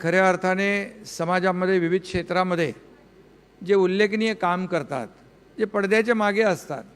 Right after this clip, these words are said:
आणि प्रसिद्धीपासून दूर असतात, परंतु आपल्या क्षेत्रामध्ये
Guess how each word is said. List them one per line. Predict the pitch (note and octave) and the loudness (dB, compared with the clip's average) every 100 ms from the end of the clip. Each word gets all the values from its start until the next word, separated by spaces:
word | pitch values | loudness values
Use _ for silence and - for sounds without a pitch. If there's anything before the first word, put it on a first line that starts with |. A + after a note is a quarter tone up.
| - - - - _ _ _ _ _ - | -20 -20 -20 -20 _ _ _ _ _ -2
आणि | E3+ G#3 G#3+ G#3+ G#3 F#3+ F#3 - - _ - | 2 4 4 6 4 2 -2 -12 -20 _ -4
प्रसिद्धीपासून | F#3+ A3+ A3 B3 A3+ G#3+ G3+ A3+ | -2 -2 -2 -2 0 0 2 0
दूर | F#3+ A#3+ B3 | 2 4 4
असतात, | F3 - E3+ C#3 - - | 4 2 0 0 -6 -6
परंतु | E3 F#3+ G3 | -2 0 2
आपल्या | F#3 D#3+ F#3+ | 2 2 -2
क्षेत्रामध्ये | G3+ - F3 F3 F3+ F3 E3+ B2 | -2 -2 -2 0 0 0 -2 -2